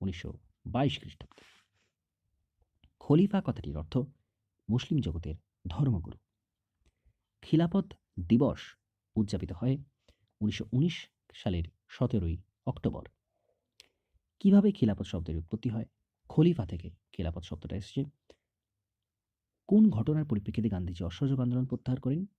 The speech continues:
চৌরি চৌরা ঘটনার পরিপ্রেক্ষিতে। স্বরাজ্য দল প্রতিষ্ঠিত হয় উনিশশো তেইশ খ্রিস্টাব্দের পয়লা জানুয়ারি। স্বরাজ্য দল প্রতিষ্ঠা করেছিলেন চিত্তরঞ্জন দাস ও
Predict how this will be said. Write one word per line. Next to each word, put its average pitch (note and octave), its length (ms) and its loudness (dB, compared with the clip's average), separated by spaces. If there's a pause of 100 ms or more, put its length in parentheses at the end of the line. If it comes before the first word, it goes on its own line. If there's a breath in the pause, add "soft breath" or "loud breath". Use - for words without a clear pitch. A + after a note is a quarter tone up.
(160)
চৌরি D#3+ 260 4
চৌরা F2+ 240 -2
ঘটনার E2+ 300 -6
পরিপ্রেক্ষিতে। - 520 -8 (2250)
স্বরাজ্য F3+ 540 0
দল D#2 280 -2 (300)
প্রতিষ্ঠিত - 400 -10
হয় B2 200 -2 (220)
উনিশশো F#2 360 -6 (240)
তেইশ C#3+ 240 0
খ্রিস্টাব্দের D#2+ 480 -8 (420)
পয়লা E2+ 400 -4 (180)
জানুয়ারি। A2+ 360 0 (2500)
স্বরাজ্য E3 420 0
দল A#2+ 280 2
প্রতিষ্ঠা G#2+ 420 -6
করেছিলেন G#2 460 -2 (240)
চিত্তরঞ্জন D3 560 2
দাস A#2+ 260 -2
ও E2 220 -4